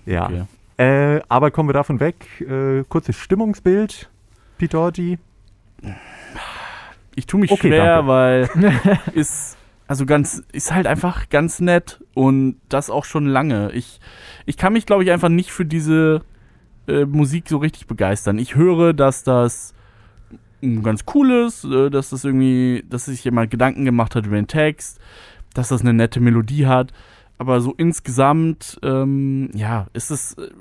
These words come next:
Speaker 2: einfach nichts, was ich mir wirklich freiwillig anhören würde, weil's mich ein bisschen langweilt. Ohne, aber ohne, dass mich jetzt auch irgendwas daran stört. Also ich, äh, hasse das nicht oder irgendwas.
Speaker 3: <laughs>
Speaker 2: Es ist einfach nur nicht so ganz mein Ding.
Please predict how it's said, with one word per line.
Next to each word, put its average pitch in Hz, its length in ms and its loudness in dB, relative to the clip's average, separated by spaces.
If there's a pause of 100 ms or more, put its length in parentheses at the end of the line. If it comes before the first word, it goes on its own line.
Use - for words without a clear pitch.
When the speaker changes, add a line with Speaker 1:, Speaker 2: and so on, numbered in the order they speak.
(120)
Speaker 2:
einfach 147 260 -2
nichts, 170 240 0
was 165 140 0
ich 151 60 -2
mir 151 260 4
wirklich - 600 -6
freiwillig 139 560 -2
anhören 170 400 2
würde, 156 220 0
weil's 131 260 -2
mich - 380 -6 (180)
ein 117 60 -6
bisschen 131 260 -4
langweilt. 98 760 -2 (180)
Ohne, 190 380 4 (340)
aber 135 200 4
ohne, 175 340 6
dass 156 260 0
mich 156 140 -2
jetzt 139 160 -2
auch 127 100 4
irgendwas 139 240 2
daran 127 220 4
stört. 104 580 0
Also 101 340 0 (400)
ich, - 200 -14
äh, 98 240 0
hasse 127 320 -2
das 95 200 -4
nicht 104 360 -4
oder 101 180 -4
irgendwas. 113 480 0 (220)
Speaker 3:
<laughs> - 180 -12
Speaker 2:
Es 131 120 -2
ist 143 60 0
einfach 147 220 4
nur 151 140 4
nicht 139 180 2
so 127 240 2
ganz 120 240 -2
mein 110 220 0
Ding. 92 240 -4